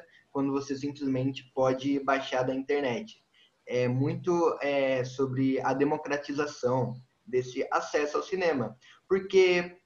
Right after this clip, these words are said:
pra que que a pessoa vai sair da casa dela, assistir um filme quando ela não tem condições financeiras estáveis, pra passar duas horinhas depois voltar e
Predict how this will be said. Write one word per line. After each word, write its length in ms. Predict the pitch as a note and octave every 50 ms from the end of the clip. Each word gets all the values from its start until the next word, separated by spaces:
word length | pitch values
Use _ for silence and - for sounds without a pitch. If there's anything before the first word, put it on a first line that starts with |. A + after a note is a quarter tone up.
| _ _
pra 160 | - B3 B3
que 240 | B3 - - G3+ G#3
que 100 | - -
a 60 | D#3
pessoa 500 | - D#3 D3 C3+ - - D#3 D#3 D3+ C#3+
vai 320 | C#3 D3 C#3+ C#3 C#3 C#3 C#3
sair 360 | C3 - - D#3 D3 D3+ -
da 100 | D3+ D3
casa 320 | D3 - C#3 C3 B2+ B2+
dela, 500 | B2 B2+ C3 C#3 C#3 C#3 C#3 B2+ B2+ - - - - _
assistir 360 | C3 C3+ C3+ - - - C#3+
um 100 | C#3+ C#3
filme 500 | - - - D3 C#3+ C#3+ C#3 C#3 C3+ C3
quando 200 | C#3 C3+ C#3 C#3
ela 160 | C3 C3+ C3+
não 200 | C#3 C3+ C3+ B2+
tem 460 | - C3+ C3+ C3+ C3 B2+ B2 A2+ -
condições 480 | - C3 B2+ C3 B2+ - - C3 C3 B2+
financeiras 720 | - C3 C3 B2+ B2+ C3 B2+ C3 C3 B2 A#2+ A2+ - - _ - _ _ -
estáveis, 760 | B2 - - - C3 C3+ D3+ E3 D#3 C#3+ B2 A#2 - - _ _ _ _ _ _
pra 360 | - D#3 D3+ D#3 D#3 D3+ D3+
passar 260 | - D#3+ D#3+ - E3
duas 260 | D#3 D#3+ E3+ F3 F3
horinhas 300 | E3+ D#3 D3+ D#3 D#3+ D#3
depois 300 | D3 D#3+ D#3 D#3 D3+ D3
voltar 600 | D3 D3+ D3+ D3+ D3+ D3+ C#3+ D3 D3 C#3+ C#3+ -
e 220 | D3 D3+ D3+ D3